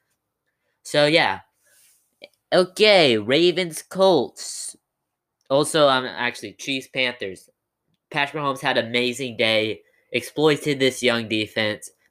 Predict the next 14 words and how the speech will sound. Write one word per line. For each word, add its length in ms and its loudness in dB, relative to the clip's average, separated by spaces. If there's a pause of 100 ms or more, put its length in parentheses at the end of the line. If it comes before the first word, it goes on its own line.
but 160 0
this 240 0
young 220 2
defense 580 -2 (720)
still 360 2
nearly 380 2
beat 260 -2
y'all. 400 -6 (300)
This 240 0
team 280 -4
nearly 360 2
beat 260 -2
the 80 -4
Chiefs, 540 -2